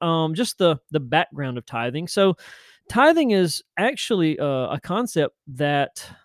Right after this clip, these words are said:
came before the law, before the law was handed down by Moses, because most of the time people talk about tithing, they, they,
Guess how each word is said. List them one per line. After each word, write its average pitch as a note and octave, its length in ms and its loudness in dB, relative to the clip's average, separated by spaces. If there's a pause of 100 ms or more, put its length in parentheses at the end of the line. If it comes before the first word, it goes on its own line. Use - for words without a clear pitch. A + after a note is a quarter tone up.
(440)
came G#3+ 400 -2 (160)
before D#3+ 520 2
the C#3+ 120 4
law, D3+ 460 0 (600)
before E3 260 -2
the D#3 80 2
law D#3 220 6
was D#3 160 0
handed D#3 260 0
down D#3 220 2
by G3+ 100 2
Moses, C3 640 -2 (300)
because C#4+ 180 2
most E4 280 2
of D4+ 40 -12
the C4+ 80 -2
time B3+ 140 0
people A3+ 240 -4
talk G3+ 160 2
about F3+ 220 -4
tithing, F3+ 340 -2
they, D3 140 -8
they, D3+ 360 -4